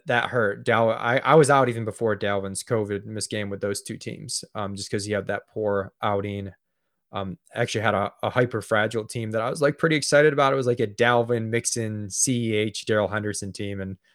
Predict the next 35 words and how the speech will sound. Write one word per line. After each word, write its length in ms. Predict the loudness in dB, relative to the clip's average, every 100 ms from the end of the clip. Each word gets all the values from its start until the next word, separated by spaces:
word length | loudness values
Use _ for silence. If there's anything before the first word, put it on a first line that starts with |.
| _
the 100 | -4
wheels 320 | 0 0 0
kinda 360 | -4 -4 -4 -6 _ _ _
fell 160 | 4 4
off 180 | 4 0
on 140 | -2
that 240 | 0 -2 -2
one. 320 | -2 -2 -6 _ _ _ _ -4
Um, 440 | -2 -2 -6 -10 -14 _ _ _ _ _ 2
but 140 | 6
yeah, 300 | 8 8 4 -6 _
even 320 | -6 -2 0 2
with 180 | 2
Dalvin 380 | 6 6 6 4
likely 280 | 0 -2 -2
back 280 | 0 0 0
this 180 | -6 -4
week, 200 | -6 -4
like, 160 | -4
you 100 | -2
guys 200 | 0 0
gotta 180 | 0 -2
be 100 | -4
pretty 220 | -6 -6
pumped 480 | -6 -6 -6 -8 -20 _
about 300 | -2 -2 -2
J 200 | -4 -6
T 220 | -6 -6
there. 380 | -2 0 0 -2 _ _ _ _ _
And 480 | -2 -2 -2 -6 -12 -20 _ _ _ -18
the 220 | -4 2 4
role 320 | 8 6 6
that 200 | 4 2
Singletary's 840 | 2 4 4 2 0 -6 -6 -10
played, 480 | -12 -8 -6 -6 -8